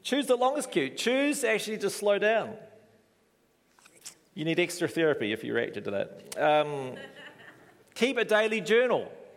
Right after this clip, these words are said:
A journal is a great way to slow down, uh, to actually reflect on the day, how it's gone.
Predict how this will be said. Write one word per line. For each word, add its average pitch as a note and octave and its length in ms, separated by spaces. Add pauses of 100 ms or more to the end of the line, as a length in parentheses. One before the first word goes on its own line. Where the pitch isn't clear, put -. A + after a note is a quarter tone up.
(640)
A E3+ 100
journal C#4 360
is F3+ 100
a - 20
great G3+ 180
way A3 120
to G3 60
slow A3 280
down, A3+ 340 (360)
uh, C#3 920
to F3+ 160
actually G#3 260
reflect G3+ 520
on E3 160
the D#3+ 80
day, D3+ 400 (1600)
how D3 220
it's - 160
gone. A2+ 320